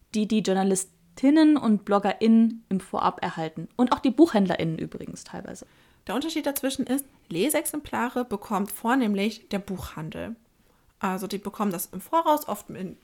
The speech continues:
Speaker 2: großen Paketen oder eben auf Anforderung, bekommen die sogenannte Leseexemplare. Leseexemplare sind gekennzeichnet. Entweder es ist eingedruckt, dass es sich um ein Leseexemplar handelt,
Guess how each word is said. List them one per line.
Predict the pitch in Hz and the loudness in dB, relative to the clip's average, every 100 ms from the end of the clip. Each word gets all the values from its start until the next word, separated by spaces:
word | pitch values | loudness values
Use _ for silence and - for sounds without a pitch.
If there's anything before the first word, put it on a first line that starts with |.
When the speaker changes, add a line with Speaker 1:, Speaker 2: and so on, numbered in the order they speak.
| _ - | _ -18
Speaker 2:
großen | - 170 - | -12 -12 -10
Paketen | 208 196 - 269 269 247 | -12 -10 -6 -6 -2 -4
oder | 233 - 208 196 - | -4 -4 -4 -4 -6
eben | 170 | -8
auf | 185 - | -10 -6
Anforderung, | 269 302 - 240 220 233 233 - | -4 -4 -2 -2 0 -2 -2 -8
bekommen | 214 220 208 | -4 0 0
die | |
sogenannte | 202 196 180 165 156 | 0 -4 -6 -8 -4
Leseexemplare. | 175 262 294 - 269 - 208 220 220 - - | -4 -4 -6 -6 -8 -4 -4 -4 -8 -10 -8
Leseexemplare | 233 277 285 240 226 190 202 190 | -4 -2 -2 -4 -4 -6 -4 -6
sind | 190 185 - _ | -4 -6 -8 _
gekennzeichnet. | 175 - 180 226 - 269 285 294 415 453 _ _ _ _ _ | -16 -8 -4 -4 -4 -6 -6 -6 -8 -10 _ _ _ _ _
Entweder | 196 214 190 175 | -2 0 -2 -4
es | - | -4
ist | 202 - | -6 -2
eingedruckt, | 165 262 294 - 277 | -2 -2 -4 -6 -6
dass | 233 233 | -6 -8
es | 214 | -10
sich | 220 | -6
um | 208 | -4
ein | 208 | -2
Leseexemplar | 196 214 196 214 - 180 185 | -2 -4 -6 -6 -4 -8 -4
handelt, | 190 190 185 | -4 -4 -6